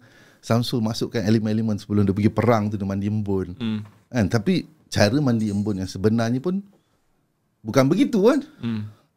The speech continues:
Speaker 1: Ha.
Speaker 2: Eh.
Speaker 1: Ha. Jadi,
Speaker 2: Macam mana?
Speaker 1: dia ada cara dia lah. Ada cara dia.
Speaker 2: Hmm.
Speaker 1: Tam-
Speaker 2: Google, Google sekarang.
Speaker 1: <laughs> Kan, ada cara yang sebenar. Kalau dia
Speaker 2: Hmm.
Speaker 1: seorang pendekar, dia dah tamat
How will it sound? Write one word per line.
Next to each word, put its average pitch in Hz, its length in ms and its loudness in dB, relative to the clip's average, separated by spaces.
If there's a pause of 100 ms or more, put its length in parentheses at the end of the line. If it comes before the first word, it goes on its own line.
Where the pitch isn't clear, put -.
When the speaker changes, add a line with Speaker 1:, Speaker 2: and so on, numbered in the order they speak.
(100)
Speaker 1:
Ha. 80 320 0 (800)
Speaker 2:
Eh. 196 180 -4 (240)
Speaker 1:
Ha. 82 120 -4 (800)
Jadi, 110 180 -10
Speaker 2:
Macam 120 140 -2
mana? 165 120 4 (220)
Speaker 1:
dia 110 240 0
ada 160 160 0
cara 160 160 4
dia 131 160 2
lah. 147 160 4 (440)
Ada 143 220 2
cara 104 220 -4
dia. 110 220 -4
Speaker 2:
Hmm. 80 100 -14
Speaker 1:
Tam- 110 220 -2 (260)
Speaker 2:
Google, 127 320 4
Google 135 180 0
sekarang. 147 240 -4
Speaker 1:
<laughs> 240 960 4
Kan, 113 200 2
ada 127 200 0
cara 127 220 -2
yang 113 120 2
sebenar. 107 380 -2
Kalau 92 200 -4
dia 87 120 -6
Speaker 2:
Hmm. 101 140 0
Speaker 1:
seorang 90 180 -6
pendekar, 107 600 -4 (180)
dia 90 220 -8
dah 80 200 -6
tamat 90 460 -2